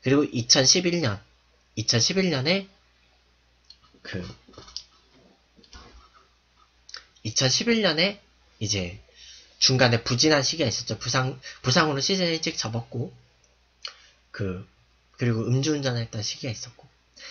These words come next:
그리고 이천십이 년에도 약간 부상 여파는 있었어요. 근데 이제 연봉 조정 자격을 갖춰, 계속 갖춰가면서 연봉 조정 삼 년 차가 되니까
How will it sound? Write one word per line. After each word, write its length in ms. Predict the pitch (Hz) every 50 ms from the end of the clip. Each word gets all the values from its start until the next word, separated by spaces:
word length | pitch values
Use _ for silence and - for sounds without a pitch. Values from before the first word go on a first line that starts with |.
| - - -
그리고 160 | - 185 190
이천십이 580 | 175 135 123 120 - 202 202 - - 247 254 254
년에도 420 | 240 226 202 190 180 180 220 247
약간 280 | 214 170 - - 151 -
부상 260 | - - - 185 180
여파는 300 | 143 120 - - 165 147
있었어요. 360 | 117 - - 101 - - 120 120 - _ _ _ _ _ _ _ _ _ - - - - - - - - _ _ _ -
근데 240 | - 135 143 143 156
이제 280 | 139 117 123 123 110
연봉 340 | 107 110 139 165 220 220 196
조정 300 | - - 117 120 127 123
자격을 420 | - 120 104 113 113 113 110 107
갖춰, 400 | - - 139 - - 120 117 120 - _ _ _ _ _ _ -
계속 380 | - 131 - 139 120 - -
갖춰가면서 840 | - - 107 - - 127 120 - 113 101 101 104 101 104 127 180 214 - - - - - -
연봉 340 | 147 147 175 202 240 240 233
조정 380 | 226 233 220 220 208 208 208 208
삼 200 | - 277 277 285
년 160 | 285 277 262
차가 240 | - 254 233 240 233
되니까 480 | 202 156 135 131 - - 220 277 -